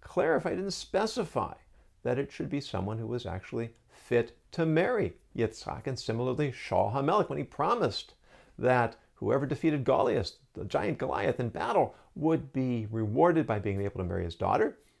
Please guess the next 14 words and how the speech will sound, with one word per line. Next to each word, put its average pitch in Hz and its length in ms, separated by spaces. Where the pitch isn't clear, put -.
he 101 100
didn't 151 300
clarify 151 640
that 170 140
it - 80
should, - 280
again, 202 240
be 104 120
someone 127 360
fit - 400
to - 80
marry 147 340
his 226 120
daughter. - 260